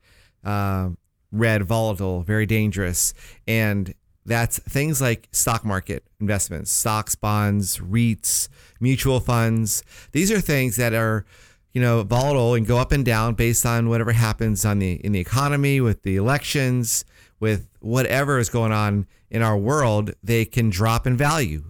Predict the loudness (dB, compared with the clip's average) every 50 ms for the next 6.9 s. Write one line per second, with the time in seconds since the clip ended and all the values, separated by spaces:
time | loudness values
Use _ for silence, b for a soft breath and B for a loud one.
0 | -16 -6 -2 -2 -2 0 -2 -2 0 0 0 0 0 0 0 0 2 0 0 -2
1 | -4 -6 -6 -4 -4 -2 -2 -2 0 0 -2 0 0 -2 0 0 2 2 2 2
2 | 2 2 2 2 2 2 2 2 0 0 -2 -2 -2 0 -2 -2 -2 -4 -4 B
3 | B B B B B -2 -2 0 2 2 2 2 2 2 2 0 0 0 0 0
4 | 0 -2 -2 -4 -8 B B B B B B B B 0 2 2 2 2 2 0
5 | 2 2 2 2 2 2 2 2 2 2 2 2 2 2 2 2 2 2 2 2
6 | 0 -2 -2 0 0 0 2 0 -2 -2 -2 -2 -2 -2 -2 -4 -4 -6